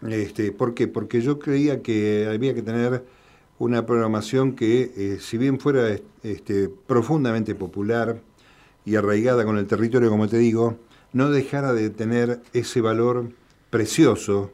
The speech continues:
y por eso la simbología del diamante. Y entonces, este, empezamos a trabajar con una idea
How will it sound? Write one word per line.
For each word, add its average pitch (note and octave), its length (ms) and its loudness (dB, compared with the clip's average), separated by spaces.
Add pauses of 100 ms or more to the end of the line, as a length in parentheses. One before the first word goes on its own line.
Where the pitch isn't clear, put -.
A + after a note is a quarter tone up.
(320)
y F#3+ 80 -8
por D3 160 -2
eso C#3 220 0
la G#2+ 80 2
simbología G2+ 920 -4 (520)
del G2+ 260 -2
diamante. G#2 380 -4
Y C#3 60 0
entonces, D#3+ 560 0
este, A2+ 180 0
empezamos A#2+ 460 -2
a - 20 -6
trabajar C3+ 500 -2
con B2 160 -2
una C3 160 0
idea B2+ 480 2